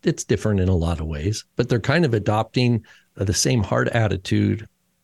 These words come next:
that the Samaritans had about Jerusalem in the Davidic dynasty. Um, but yeah, it's, righteousness is an important topic. It's good that we're talking about it. I'm glad people are curious.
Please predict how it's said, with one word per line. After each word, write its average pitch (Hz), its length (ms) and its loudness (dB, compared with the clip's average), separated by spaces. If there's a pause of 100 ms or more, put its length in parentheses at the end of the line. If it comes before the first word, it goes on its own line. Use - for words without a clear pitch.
(280)
that 95 160 0
the 92 100 -2
Samaritans 104 600 0
had 92 300 2
about 90 320 0
Jerusalem 92 600 0
in 87 80 0
the 82 80 -2
Davidic 92 400 -2
dynasty. - 640 -8 (1400)
Um, 90 460 0 (400)
but 113 320 -2 (420)
yeah, 135 360 0
it's, - 420 -4 (680)
righteousness 135 760 0
is 113 200 0
an 104 140 2
important 113 580 -2
topic. 113 580 -2
It's - 160 -6
good 117 280 0
that 101 100 -2
we're 107 100 2
talking 113 300 0
about 104 220 2
it. 98 40 2
I'm 95 80 2
glad 98 240 0
people 104 300 0
are 95 100 0
curious. 101 600 -2